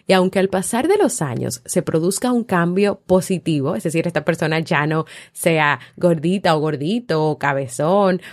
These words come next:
o, o narizona, el efecto, el efecto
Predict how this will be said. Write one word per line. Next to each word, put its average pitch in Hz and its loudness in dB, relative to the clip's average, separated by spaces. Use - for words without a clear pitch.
o, 151 0
o 160 0
narizona, 160 0
el 165 2
efecto, 160 -2
el 135 -2
efecto 139 -4